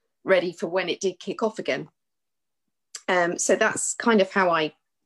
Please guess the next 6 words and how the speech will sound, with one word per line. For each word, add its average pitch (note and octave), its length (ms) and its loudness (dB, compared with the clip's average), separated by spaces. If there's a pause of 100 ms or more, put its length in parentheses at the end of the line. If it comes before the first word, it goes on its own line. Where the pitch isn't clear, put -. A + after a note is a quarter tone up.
(140)
kept - 280 -6
motivated, D#3 720 0 (260)
motivated E3+ 440 -6
through D3+ 220 2
it. - 180 0 (640)
Um, F#3 580 -2